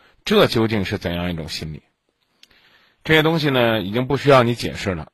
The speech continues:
你只要自我反省一下就行了。我们来说现实，想离婚可以，只要你有勇气，你现在就可以离。离婚之后，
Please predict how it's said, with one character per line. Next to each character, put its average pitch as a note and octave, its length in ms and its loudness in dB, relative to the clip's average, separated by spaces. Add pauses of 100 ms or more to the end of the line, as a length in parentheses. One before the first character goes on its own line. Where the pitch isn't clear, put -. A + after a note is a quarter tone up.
(120)
你 G#2+ 120 -8
只 B2 140 -2
要 A#2+ 100 6
自 C3+ 100 -4
我 A2 120 2
反 F#2+ 220 -4
省 A2+ 160 -6
一 E2 60 -10
下 F2 100 -8
就 E2 120 -12
行 D2+ 180 -16
了。 D2 120 -20 (260)
我 G2 80 -10
们 A2 120 -4
来 A2+ 60 2
说 C3+ 160 -4
现 B2 240 -2
实， - 200 -12 (760)
想 C3 220 0
离 C#3+ 100 4
婚 E3+ 220 -4
可 A#2 200 -2
以， A#2 160 -6 (360)
只 C3 120 -2
要 D#3 140 8
你 D3+ 80 0
有 D#3 140 2
勇 F#2 180 -2
气， - 300 -10 (200)
你 F#2+ 120 -14
现 C3+ 280 -6
在 B2+ 140 -2
就 G2 120 -4
可 - 160 -12
以 D#2+ 80 -12
离。 G1+ 200 -20 (640)
离 C#3+ 180 4
婚 E3+ 180 2
之 E3 80 0
后， D#3 280 0